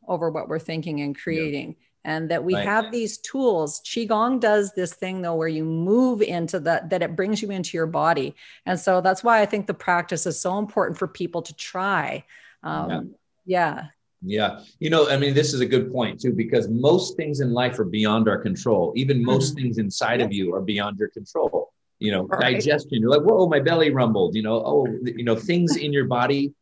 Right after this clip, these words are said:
Speaker 2: move
Speaker 1: Right.
Speaker 2: autonomically. That's why it's called the autonomic nervous system. But what can you control? Thoughts are one of those things.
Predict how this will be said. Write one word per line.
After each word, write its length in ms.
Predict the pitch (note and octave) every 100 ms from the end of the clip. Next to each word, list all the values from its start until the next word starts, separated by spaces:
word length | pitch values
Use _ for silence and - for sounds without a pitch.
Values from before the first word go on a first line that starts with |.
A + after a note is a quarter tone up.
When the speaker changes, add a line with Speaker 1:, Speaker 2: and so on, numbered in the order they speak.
| _ _ -
Speaker 2:
move 320 | A#2 C#3 C3+
Speaker 1:
Right. 120 | B2+ - - -
Speaker 2:
autonomically. 760 | C3 C#3 B2+ A#2 A#2+ A#2+ G2
That's 160 | G2 A2
why 120 | A#2
it's 100 | -
called 220 | - A2
the 80 | G#2
autonomic 560 | G#2 A2+ A2 A2 G#2 A2
nervous 280 | C3 A2+ -
system. 300 | F#2+ G2+ F#2
But 180 | A2+
what 220 | A2+ D3+ -
can 300 | - D3+ F#3
you 100 | F3
control? 540 | C3 - A#2 - - _ _ _ _ -
Thoughts 460 | D3+ F3 - - -
are 300 | B2 C3+ B2
one 160 | A#2+ A#2
of 80 |
those 220 | A2 G2+ -
things. 460 | C#3 A2 - -